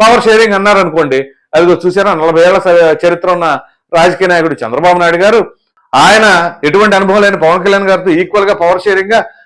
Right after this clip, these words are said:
అది ఇది అని మళ్ళీ అడ్డు పెడతారు. So ఏదో ఒక రకంగా వీరి మధ్య చిచ్చు పెట్టేసి వీళ్ళ పొత్తు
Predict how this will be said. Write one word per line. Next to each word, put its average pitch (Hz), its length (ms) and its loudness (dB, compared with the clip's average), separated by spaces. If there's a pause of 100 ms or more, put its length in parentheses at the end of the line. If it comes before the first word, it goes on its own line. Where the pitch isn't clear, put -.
(180)
అది 190 140 2 (100)
ఇది 196 120 0
అని 254 140 2
మళ్ళీ 143 140 2
అడ్డు 147 180 0
పెడతారు. 120 400 -2 (440)
So 247 60 2 (240)
ఏదో 262 220 2
ఒక 233 140 2
రకంగా 233 360 -2 (160)
వీరి 190 220 0
మధ్య 202 140 -4 (120)
చిచ్చు 143 240 -14
పెట్టేసి 160 440 -4 (420)
వీళ్ళ 196 220 2 (140)
పొత్తు 208 240 0